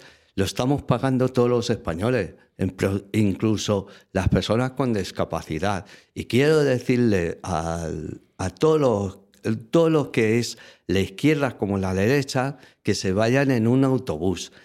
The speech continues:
de una puñetera vez, que se vayan en un transporte público y que vean lo que hay. En los trenes de cercanía está pasando lo mismo. Yo he hecho a un partido como a otro,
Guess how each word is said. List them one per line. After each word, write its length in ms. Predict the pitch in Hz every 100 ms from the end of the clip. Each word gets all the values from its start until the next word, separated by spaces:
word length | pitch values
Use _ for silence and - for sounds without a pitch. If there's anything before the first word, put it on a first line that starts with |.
| _ _ _ -
de 100 | 113
una 280 | 131 151 139
puñetera 600 | 131 113 98 135 139 143 120
vez, 400 | 87 95 85 - _ _ _
que 100 | -
se 140 | 107 110
vayan 380 | 110 131 151 143
en 60 |
un 200 | 143 131
transporte 540 | 139 123 - 131 160 135
público 680 | - 139 113 107 95 82 - - _ _ _ _ _ _ _ _ -
y 120 | 117
que 200 | 117 113
vean 580 | 113 156 160 139 123 - - -
lo 280 | 110 107 -
que 160 | 90
hay. 320 | 85 78 73 - - - -
En 140 | 107 101
los 220 | 92 -
trenes 400 | 147 170 165 160
de 100 | 139
cercanía 680 | 139 123 127 120 143 151 139
está 280 | 120 120 120
pasando 440 | 135 143 139 147
lo 100 | 104
mismo. 460 | 95 143 120 98 90
Yo 180 | 113
he 40 | 123
hecho 200 | - 147
a 340 | 139 135 127
un 200 | 135 127
partido 500 | 131 127 - 147 139
como 300 | 143 123 98
a 80 | 98
otro, 420 | 131 135 98 87